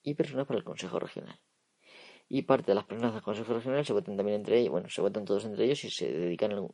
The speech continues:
se suben los que ganen, se suben al Consejo, eh, digamos, del gobierno en sí.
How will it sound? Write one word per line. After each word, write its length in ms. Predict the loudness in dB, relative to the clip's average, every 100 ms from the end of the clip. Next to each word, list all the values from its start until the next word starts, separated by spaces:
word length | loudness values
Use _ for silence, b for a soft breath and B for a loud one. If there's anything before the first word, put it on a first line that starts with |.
| -8
se 160 | -8 -4
suben 360 | 2 2 2 -4
los 200 | -4 0
que 100 | 2
ganen, 400 | 2 0 -6 -12
se 160 | -10 -6
suben 340 | -2 -2 -2 -4
al 180 | -4 -4
Consejo, 520 | -6 -6 -4 -4 -4 b b b b b _
eh, 480 | 2 2 0 -4 -8
digamos, 680 | -4 0 0 0 -4 -10 -14 _ _
del 180 | 2 2
gobierno 600 | 4 2 2 -2 -16 -18 _ _ -14
en 100 | -8
sí. 280 | -8 -8